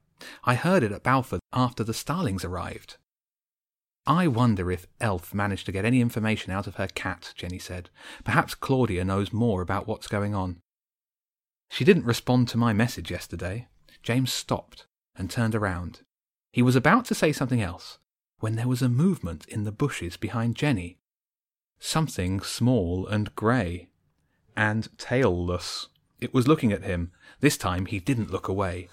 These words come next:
The squirrel cocked its head to the side,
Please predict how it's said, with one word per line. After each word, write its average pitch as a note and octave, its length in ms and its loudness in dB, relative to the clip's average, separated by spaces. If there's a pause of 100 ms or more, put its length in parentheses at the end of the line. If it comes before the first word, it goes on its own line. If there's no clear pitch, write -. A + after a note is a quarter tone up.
(500)
The C#3+ 100 4
squirrel A2+ 400 6
cocked - 320 0
its B2 120 -4
head C3 160 0
to - 80 -6
the G#2 100 -2
side, F2+ 480 -2